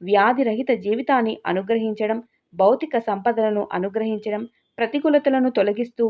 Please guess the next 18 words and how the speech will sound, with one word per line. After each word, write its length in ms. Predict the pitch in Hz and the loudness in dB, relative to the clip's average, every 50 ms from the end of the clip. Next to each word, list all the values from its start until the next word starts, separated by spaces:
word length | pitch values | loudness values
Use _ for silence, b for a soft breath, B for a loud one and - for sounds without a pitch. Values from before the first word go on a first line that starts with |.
| - - _ | -2 -6 _
సానుకూల 500 | _ 208 190 202 233 277 269 262 226 202 | _ -2 -2 0 0 0 -2 -2 -2 -2
శక్తిని 440 | 196 - 202 190 - _ 233 214 202 | -4 -6 -8 -10 -8 _ -6 -6 -4
ప్రసాదించడం, 760 | 208 - 175 170 - 202 208 196 208 208 202 208 202 208 214 233 - _ _ _ _ _ | -4 -6 -6 -6 -4 -6 -6 -4 -6 -8 -8 -8 -8 -8 -10 -10 -14 _ _ _ _ _
జీవితంలో 540 | 180 226 262 285 277 302 277 247 240 233 214 220 - - - | -2 -2 0 0 0 0 0 2 4 2 2 2 -2 -4 -2
అడ్డంకులు 540 | - 175 175 - 262 269 262 262 233 220 220 214 - | -2 -2 0 0 -2 -2 0 0 0 0 0 0 -4
తొలగిపోతాయని, 880 | - 190 185 190 233 240 240 233 220 220 214 202 196 196 190 190 196 214 - _ _ _ _ _ _ _ _ _ - | -6 -6 -4 -4 -4 -4 -2 -4 -2 -2 -2 -2 -2 -2 -4 -6 -10 -12 -14 _ _ _ _ _ _ _ _ _ -10
కుకుటేశ్వర 600 | 277 277 - 330 349 330 330 320 - 330 330 320 320 | -10 -8 -6 -2 0 0 0 0 -2 0 0 2 2
సమేత 420 | 320 320 277 254 254 254 240 254 269 254 240 247 247 - _ | 2 2 2 2 2 0 2 2 2 2 2 2 -2 -8 _
పురోహూతిక 560 | - 233 240 269 262 254 277 269 - 247 - 247 | -2 0 0 0 0 0 -2 -2 -2 -2 -2 -2
దేవి 280 | 240 208 226 220 220 226 | 0 0 0 0 0 0
యొక్క 180 | 226 226 - 233 | -2 0 0 -2
దర్శనము 540 | 196 196 208 208 - 247 262 262 247 226 220 220 - - | 0 0 -2 -4 -4 -6 -4 -4 -2 -4 -4 -6 -6 -6
అత్యంత 400 | 185 180 - 233 226 220 220 240 | -8 -6 -6 -8 -8 -8 -8 -8
పుణ్య 320 | 233 226 - 175 180 180 190 | -10 -8 -8 -8 -6 -6 -6
ఫలితం. 420 | 190 - 185 165 170 165 175 175 - - _ _ _ _ _ _ _ _ _ _ _ _ _ _ _ _ _ _ 214 | -8 -8 -10 -10 -10 -10 -12 -14 -14 -16 _ _ _ _ _ _ _ _ _ _ _ _ _ _ _ _ _ _ -8
వీలైతే 420 | 226 285 320 330 339 320 311 302 | -4 0 2 2 2 2 2 0
మీరు 240 | 277 254 247 254 269 | 0 2 2 0 0
కూడా 260 | 262 277 254 254 254 | 0 0 2 2 2